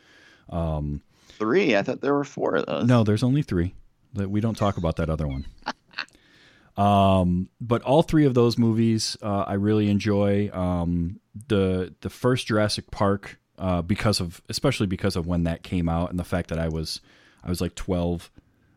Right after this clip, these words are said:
Speaker 1: um, seeing that in the theater just blew my mind.
Speaker 2: I won't tell
Speaker 1: Um,
Speaker 2: you how old I was when that came out.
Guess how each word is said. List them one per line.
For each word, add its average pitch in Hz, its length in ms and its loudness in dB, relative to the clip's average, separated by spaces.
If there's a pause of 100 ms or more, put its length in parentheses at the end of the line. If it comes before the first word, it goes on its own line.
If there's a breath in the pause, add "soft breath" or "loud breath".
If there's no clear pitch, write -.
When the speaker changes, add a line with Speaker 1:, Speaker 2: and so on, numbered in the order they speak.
(120)
Speaker 1:
um, 80 480 -4
seeing 98 360 0
that 87 160 0
in 76 60 -8
the 85 60 -6
theater 85 380 -2
just 85 220 -6
blew 87 180 0
my 80 160 -2
mind. 80 480 -2 (640 soft breath)
Speaker 2:
I 90 120 0
won't 82 160 2
tell 85 100 4
Speaker 1:
Um, 78 60 2
Speaker 2:
you 76 80 0
how 80 100 0
old 67 180 -2
I 67 120 -2
was 73 260 -4
when - 120 -10
that - 120 -8
came - 180 -12
out. 50 160 -10